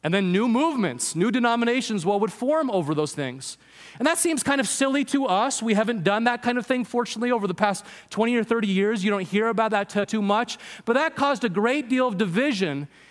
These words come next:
in the church over the centuries. We don't do as much of that today. It seems kind of silly to us.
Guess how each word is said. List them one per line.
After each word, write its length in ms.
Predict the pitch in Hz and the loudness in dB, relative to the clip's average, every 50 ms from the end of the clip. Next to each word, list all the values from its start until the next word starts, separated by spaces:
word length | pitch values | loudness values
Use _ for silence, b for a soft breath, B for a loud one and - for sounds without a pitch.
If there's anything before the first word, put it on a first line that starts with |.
| B B B | B B B
in 380 | - 220 240 247 240 240 233 180 | -2 0 2 2 2 2 0 0
the 100 | 208 214 | 0 -2
church 720 | 214 - - - 294 339 285 196 160 175 180 - - - | -2 -2 -2 0 0 2 2 2 0 0 -2 -4 -6 -4
over 360 | - 220 233 247 196 214 247 226 | 0 0 0 0 2 0 0 0
the 100 | 202 196 | 0 0
centuries. 880 | - - 240 240 233 - - 180 170 143 120 - - - - - - _ B B B B B B B B B B B | 0 0 0 0 0 -2 -2 -2 -2 -2 -2 -4 -8 -10 -10 -10 -12 _ B B B B B B B B B B B
We 140 | 170 196 240 | 0 2 2
don't 180 | 277 294 254 | 2 2 2
do 140 | 226 285 302 | 0 0 2
as 100 | 269 220 | 2 2
much 300 | 240 233 240 240 240 - | 2 2 2 0 0 0
of 100 | 269 220 | 0 2
that 240 | 196 214 208 226 220 | 2 2 2 0 -2
today. 400 | - 240 180 185 175 175 175 196 | -2 -2 0 2 2 2 2 0
It 100 | 202 - | 0 -2
seems 280 | - 214 226 240 233 | -2 0 0 0 -2
kind 160 | - - 233 226 | -2 -2 0 0
of 80 | 208 | -2
silly 320 | - - 220 214 214 214 190 | -2 0 0 2 2 0 0
to 220 | - 202 185 185 | -2 -2 -2 0
us. 720 | 196 202 196 160 135 123 131 - - - - - - - | 2 2 2 2 0 -2 -4 -6 -10 -10 -10 -12 -16 -18